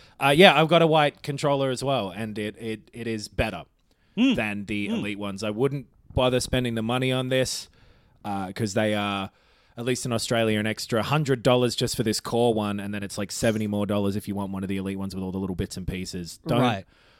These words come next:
Speaker 1: worry about it. I don't think you're missing out on much with them. The adjustability and all of that is not a big deal.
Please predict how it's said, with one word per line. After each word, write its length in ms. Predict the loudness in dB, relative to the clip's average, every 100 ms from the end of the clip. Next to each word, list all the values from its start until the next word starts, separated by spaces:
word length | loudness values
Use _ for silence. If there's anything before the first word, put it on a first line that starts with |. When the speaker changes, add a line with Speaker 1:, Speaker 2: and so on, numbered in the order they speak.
| _
Speaker 1:
worry 320 | 6 8 10
about 320 | 8 8 6 6
it. 140 | 2
I 80 | 0
don't 180 | -2 0
think 160 | 2 4
you're 40 |
missing 320 | 4 2 4 6
out 180 | 6
on 100 | 4 0
much 280 | -2 -2
with 200 | -2 -2
them. 200 | 0 -2
The 180 | 0 -2
adjustability 800 | 0 -2 -2 -4 -2 0 0 -2
and 100 | -2
all 140 | -4
of 80 | -2
that 220 | -2 -4
is 180 | -6 -4
not 160 | -2 -2
a 40 |
big 260 | 0 -4 0
deal. 420 | 0 4 2 0